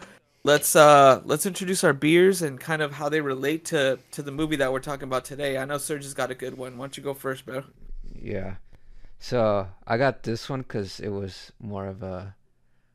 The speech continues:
Speaker 2: film noir type of situation. And of course, the legs in the beginning of the movie, <laughs> we have, like, the mom's legs that are only shown there. So I thought about this, but,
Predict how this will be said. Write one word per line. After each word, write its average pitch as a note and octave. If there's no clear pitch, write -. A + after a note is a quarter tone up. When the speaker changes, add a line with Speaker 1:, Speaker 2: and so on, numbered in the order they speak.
Speaker 2:
film B2
noir A#2
type -
of C3
situation. C#3
And G#2+
of G#2
course, A2+
the G#2+
legs G#2+
in G#2+
the G#2+
beginning G#2+
of G#2+
the G2+
movie, G#2
<laughs> C3+
we A#2
have, A2+
like, G#2
the G#2+
mom's G2+
legs G2+
that G2
are E2+
only F#2+
shown F#2
there. G2
So A2+
I F#2+
thought A#2
about F#2+
this, F#2+
but, -